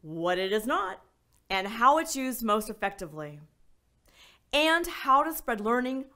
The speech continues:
one problem-solving cycle at a time. The first half of the course focuses on the role of the coach in developing problem solvers. In the second half, I'll use a real-world example,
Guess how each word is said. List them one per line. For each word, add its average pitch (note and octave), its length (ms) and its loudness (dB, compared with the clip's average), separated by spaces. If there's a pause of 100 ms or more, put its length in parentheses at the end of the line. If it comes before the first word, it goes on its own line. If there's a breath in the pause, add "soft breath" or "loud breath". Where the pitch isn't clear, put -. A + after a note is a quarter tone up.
one A3+ 400 2
problem-solving B3 760 -4
cycle G3+ 440 -6
at E3+ 120 -8
a F3+ 60 -6
time. D3 500 -16 (1200 loud breath)
The E4 100 0
first G4+ 380 0
half G3 260 2
of F#3 120 -4
the G3 80 -8
course F3+ 380 -6
focuses C#4 520 0
on C4+ 220 2
the C#4+ 80 2
role G#3+ 320 2
of A3 100 -4
the A#3+ 100 -2
coach C4 480 -6
in A3 180 -2
developing G#3 400 -4
problem C#4+ 340 -4
solvers. D#3 640 -8 (720 loud breath)
In D4 140 4
the E4+ 80 0
second F#4 400 -4
half, E3+ 360 -2 (240 loud breath)
I'll A#3+ 140 6
use A#3+ 220 0
a G#3+ 60 -2
real-world D4+ 800 -2
example, B3+ 720 -4